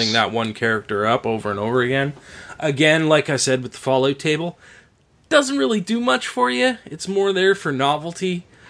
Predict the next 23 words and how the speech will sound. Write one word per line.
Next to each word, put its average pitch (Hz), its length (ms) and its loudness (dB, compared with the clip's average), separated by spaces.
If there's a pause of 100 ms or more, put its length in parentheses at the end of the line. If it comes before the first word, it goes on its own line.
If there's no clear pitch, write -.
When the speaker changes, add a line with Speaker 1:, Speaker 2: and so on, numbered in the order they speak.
(180)
Speaker 2:
just 143 280 -2
to 135 100 -4
be 135 140 2
like, 123 240 4
"Hey, 185 260 2
this 147 220 -4
is 135 80 -6
something 156 300 -4
you 151 120 -4
can 151 160 -6
do 143 140 0
in 131 80 0
Skyrim, 131 640 2
and 110 180 -4
now 127 120 0
you 131 140 0
can 135 160 -8
do 143 160 -4
it 147 80 -6
in 156 100 -6
this 156 120 -4
pinball 143 420 -4
game 110 140 -2